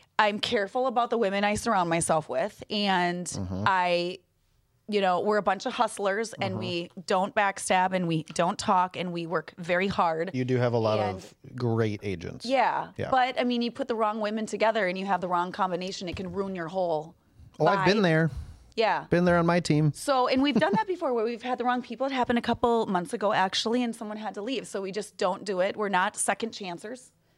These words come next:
Speaker 1: um, with anything, really.
Speaker 2: No.
Speaker 1: You know, you know something. But,
Speaker 2: Yeah.
Speaker 1: but anyways, yes, we are a girl gang. We love it. We love real estate. We love trying to do things really different. You know, when I did this eight years ago, it was like, "Everyone's a realtor. How are you gonna be different?"
Speaker 2: Right.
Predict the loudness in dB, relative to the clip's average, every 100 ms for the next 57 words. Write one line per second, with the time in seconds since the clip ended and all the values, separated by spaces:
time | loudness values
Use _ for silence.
0 | _ _ -4 -4 -4 -8 -10 -8 -6 -8
1 | -10 -12 -8 -8 -6 -6 -6 -6 -6 -8
2 | -6 -8 -6 -10 -8 -8 0 0 0 -4
3 | -6 -2 0 2 0 0 0 0 0 2
4 | 4 2 4 2 4 2 2 0 0 2
5 | 2 2 0 0 -2 2 2 2 0 0
6 | -2 -2 -2 -2 0 2 2 0 -2 -2
7 | -2 -4 -6 -6 -4 -4 -4 -4 -6 -4
8 | -2 -2 -4 -6 -4 -8 -6 -2 0 2
9 | 2 0 -4 -4 -4 -4 -4 -6 -2 -2
10 | -2 0 0 0 0 -2 0 -4 -4 -10
11 | -10 -10 -10 -14 -16 _ _ _ -2 -2
12 | 0 -2 -4 -8 -6 -6 -6 -4 -2 -2